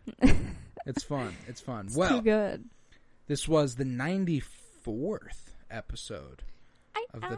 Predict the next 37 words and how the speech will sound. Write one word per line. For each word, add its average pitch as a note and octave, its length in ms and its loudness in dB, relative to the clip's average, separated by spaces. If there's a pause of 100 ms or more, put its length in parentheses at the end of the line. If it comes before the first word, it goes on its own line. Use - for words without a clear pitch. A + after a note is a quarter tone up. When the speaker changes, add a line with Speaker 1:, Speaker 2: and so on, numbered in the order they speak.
Speaker 2:
Penny G#2+ 260 -8
Bloom A2 540 -8
podcast. - 760 -14
Uh, A2 260 -6 (580)
if - 80 -14
you D3+ 80 -2
want D3+ 200 0
to C#3 100 -2
enjoy, B2+ 540 0
uh, G#2+ 400 -6 (720)
The C3+ 60 -6
Bad B2+ 340 0
Batch C#3 320 -4
on C3 120 -6
Disney A#2+ 280 -8
Plus, C3+ 380 -4
you B2+ 80 -4
can A#2+ 100 -10
check, A2+ 320 -8 (180)
uh, A2 300 -4
our A#2 140 -4
weekly A#2+ 340 -6
podcast A#2 580 -2
out A#2+ 300 -4
called, G#2+ 240 -8
uh, - 80 -10
The A2+ 120 -12
Bad A#2 280 -6
Batch A#2 320 -2
Bitches. - 400 -6 (380)
Speaker 1:
Bad A#3 180 -12
Speaker 2:
We've B2+ 120 -6
Speaker 1:
Batch - 100 -6
Speaker 2:
got, - 180 -2
uh, - 60 -2
Speaker 1:
Bitches. D4 880 -4
Speaker 2:
extended, C#3+ 1000 -2